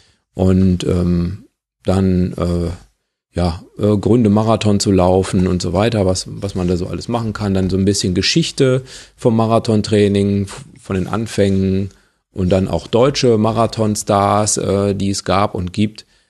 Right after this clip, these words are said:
ähm, beziehungsweise insbesondere die, die es gab. <laughs>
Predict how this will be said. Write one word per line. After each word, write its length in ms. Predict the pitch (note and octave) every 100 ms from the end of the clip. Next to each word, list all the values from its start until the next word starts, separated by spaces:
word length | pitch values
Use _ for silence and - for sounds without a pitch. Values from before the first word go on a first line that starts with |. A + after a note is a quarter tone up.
| _ -
ähm, 540 | F#2+ G2 F#2+ F#2 F#2
beziehungsweise 400 | F#2+ F#2 G2+ G2
insbesondere 720 | F#2+ G2+ G2 - F#2+ G2+ G2 F#2+
die, 100 | G2
die 120 | G2
es 120 | F2+
gab. 400 | G#2 G#2 A2+ -
<laughs> 40 | -